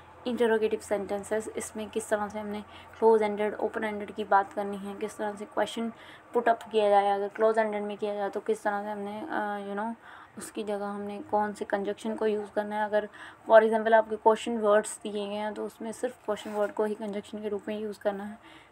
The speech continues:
तो ये सारी चीज़ें जो है आपने, जब तक आप revise नहीं करोगे, इसको समझोगे नहीं, तब तक आपको ये indulge नहीं होंगे आपके दिमाग में। तो इंटरप्रेट करने के लिए आपको बार बार इसको समझना होगा, बार बार question को solve करेंगे, उसमें put करके देखेंगे और उस पे, you know,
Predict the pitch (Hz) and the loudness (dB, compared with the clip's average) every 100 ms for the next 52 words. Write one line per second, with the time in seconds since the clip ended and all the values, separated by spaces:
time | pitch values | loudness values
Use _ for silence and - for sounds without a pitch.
0 | _ - 269 277 277 262 247 - 233 240 | _ -2 0 0 2 2 0 -4 -2 -2
1 | 233 226 226 233 226 226 240 _ - - | -2 -2 -2 -2 -2 -6 -8 _ -20 -4
2 | 233 233 285 247 240 208 202 208 226 233 | -4 -2 2 2 2 2 2 2 -2 -2
3 | 226 226 233 - 240 233 220 214 226 226 | -2 -4 -8 -10 -14 -12 -6 -2 0 -2
4 | 240 240 233 - 226 - 190 - 220 220 | -6 -8 -8 -6 -6 2 2 2 0 0
5 | 277 311 - - - _ - 233 220 233 | 0 -4 -16 -20 -20 _ -8 -6 0 0
6 | 214 214 220 208 202 208 208 202 196 196 | 0 -4 -4 -4 -6 -6 -4 -4 -4 -6
7 | 208 226 311 247 233 247 262 254 254 247 | -10 -10 -8 -6 -6 -2 -2 -2 -2 -4
8 | 240 240 240 254 220 247 208 208 208 220 | -4 -4 0 2 2 0 6 6 8 4
9 | 220 - - 190 190 202 208 202 214 226 | 4 -10 -12 -10 -6 -2 0 6 4 6
10 | 226 196 202 214 226 233 381 220 208 - | 0 4 2 4 2 2 -4 -6 -6 -8
11 | 247 233 240 220 214 220 220 220 220 - | -8 -6 -4 -4 0 0 0 -4 -6 -10
12 | - - - - 240 240 247 247 240 233 | -20 -18 -10 -6 -4 -2 -2 0 0 2
13 | 220 220 220 226 220 220 220 - 233 233 | 2 0 0 -2 0 0 -2 -8 -8 -6
14 | 233 233 226 214 254 | -6 -6 -6 -6 -8